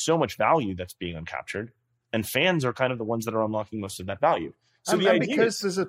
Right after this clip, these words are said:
Speaker 2: simple thing within this as well, is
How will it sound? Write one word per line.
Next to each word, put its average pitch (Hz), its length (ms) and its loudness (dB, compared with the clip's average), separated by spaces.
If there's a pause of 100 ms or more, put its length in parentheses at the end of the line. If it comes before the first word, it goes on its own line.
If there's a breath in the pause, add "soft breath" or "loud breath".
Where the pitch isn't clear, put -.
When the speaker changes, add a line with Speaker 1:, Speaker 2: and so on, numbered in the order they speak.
(140)
Speaker 2:
simple 240 360 -2
thing 208 300 0
within 175 280 2
this 127 220 -2
as 120 140 -8
well, 135 400 2 (540)
is 147 400 0